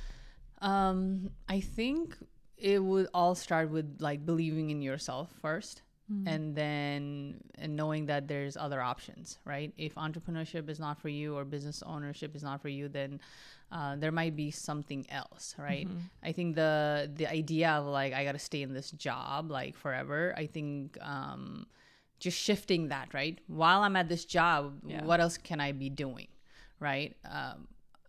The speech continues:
Speaker 1: when I was working from nine to five, then from five to nine, I would work on my business,
Speaker 2: Mm.
Speaker 1: right? And, and that kinda allowed me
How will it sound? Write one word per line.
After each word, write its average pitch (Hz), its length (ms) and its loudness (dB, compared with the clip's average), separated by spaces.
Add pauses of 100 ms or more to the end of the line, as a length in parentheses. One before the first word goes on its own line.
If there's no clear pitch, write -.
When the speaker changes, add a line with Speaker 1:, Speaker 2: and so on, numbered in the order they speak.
Speaker 1:
when 165 300 2
I 165 220 4
was 185 180 0
working 160 460 0
from 151 240 -4
nine 147 220 0
to 156 100 -8
five, 143 460 0
then 147 120 -4
from 147 160 -6
five 151 300 0
to 156 100 -4
nine, 143 220 0
I 135 80 0
would 139 100 -2
work 131 220 -4
on 135 60 -10
my 131 100 -8
business, - 580 -14
Speaker 2:
Mm. 165 420 -4
Speaker 1:
right? 143 240 -2 (160)
And, 156 400 -4
and 151 220 -4
that 156 240 4
kinda 156 240 -4
allowed 143 380 0
me 143 180 -2